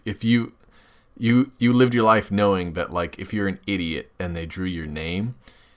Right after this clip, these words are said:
then you would be, you could be voted out of office and be exiled for seven years from your homeland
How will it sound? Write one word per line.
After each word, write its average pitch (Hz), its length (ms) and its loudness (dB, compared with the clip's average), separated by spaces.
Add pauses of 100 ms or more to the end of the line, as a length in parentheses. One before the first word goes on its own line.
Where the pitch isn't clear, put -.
(260)
then 101 520 0
you 98 140 -2
would 95 180 -2
be, 95 80 -2
you 104 180 -2
could 98 220 -6
be 101 140 0
voted 92 320 0
out 90 120 0
of 87 100 -6
office 90 540 -4 (160)
and 87 460 -6
be 85 360 -4
exiled 85 480 -4
for 87 100 -12
seven 80 380 -6
years 76 380 -10
from 76 320 -10
your 71 140 -10
homeland 69 540 -12